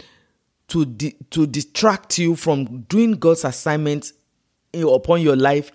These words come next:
in peace. Your duty is to make sure they do that in vain.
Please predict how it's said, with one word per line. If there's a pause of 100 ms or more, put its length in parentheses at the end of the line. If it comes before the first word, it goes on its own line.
in
peace. (1500)
Your
duty
is
to
make
sure
they
do
that
in
vain.